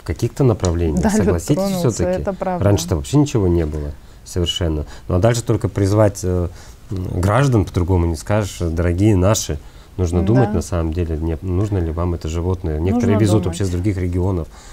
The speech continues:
Speaker 1: из других государств, да. Нужны ли вам эти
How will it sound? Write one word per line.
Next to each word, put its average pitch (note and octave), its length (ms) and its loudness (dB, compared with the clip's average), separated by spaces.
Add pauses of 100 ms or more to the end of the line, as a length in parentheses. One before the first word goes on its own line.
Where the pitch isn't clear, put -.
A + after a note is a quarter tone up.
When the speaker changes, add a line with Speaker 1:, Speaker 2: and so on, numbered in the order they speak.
(120)
Speaker 1:
из F2 140 0
других F2+ 260 0
государств, F2 600 0
да. F2 180 -2 (360)
Нужны F2+ 360 4
ли G2+ 120 6
вам E2+ 360 2
эти F2 340 -6